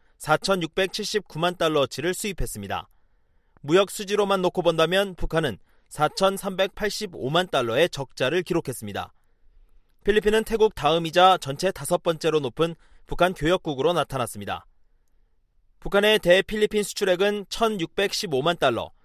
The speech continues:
수입액은 이천팔백팔십이만 달러로 태국과 마찬가지로 수출보단 수입액이 더 높아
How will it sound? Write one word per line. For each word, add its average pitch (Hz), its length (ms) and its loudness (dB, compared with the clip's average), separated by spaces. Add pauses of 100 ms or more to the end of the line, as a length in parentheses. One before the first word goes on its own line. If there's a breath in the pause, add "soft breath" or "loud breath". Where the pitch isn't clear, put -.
(200)
수입액은 175 580 0 (220)
이천팔백팔십이만 180 1500 -2
달러로 131 440 2 (300)
태국과 214 400 2
마찬가지로 139 640 -2 (260)
수출보단 175 680 0
수입액이 175 640 -2
더 156 180 0
높아 120 360 2